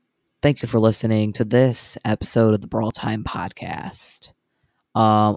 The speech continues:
also, before I end the show, uh, definitely recommend joining up the Discord server. Uh, yeah, we have a lot of big plans coming. Might be a big giveaway soon. Um, so yeah,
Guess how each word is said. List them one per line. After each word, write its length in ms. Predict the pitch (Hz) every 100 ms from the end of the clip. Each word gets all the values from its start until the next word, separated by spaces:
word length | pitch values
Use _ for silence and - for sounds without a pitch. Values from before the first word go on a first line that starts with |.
| -
also, 440 | 131 127 139 127
before 320 | 107 110 - 135
I 40 |
end 80 | 120
the 60 |
show, 720 | 104 - 110 107 107 107 107 - _ _ _
uh, 280 | 110 113 110
definitely 300 | 139 180 165
recommend 440 | 151 135 135 123
joining 260 | 117 120 127
up 120 | 123
the 80 | 117
Discord 440 | 120 - 120 117
server. 640 | - 113 110 110 110 107 104 _ _ _ -
Uh, 200 | 110 110
yeah, 100 | 135
we 80 | 110
have 80 | 113
a 20 |
lot 160 | 123 143
of 60 |
big 160 | 160 -
plans 400 | - 120 123 110
coming. 480 | - 120 123 117 113
Might 160 | 117
be 100 | 123
a 40 | 110
big 220 | 117 104
giveaway 440 | 120 117 120 113
soon. 720 | - 117 113 113 113 110 110 - _ _ _ -
Um, 520 | 113 107 104 104 104
so 120 | -
yeah, 140 | 117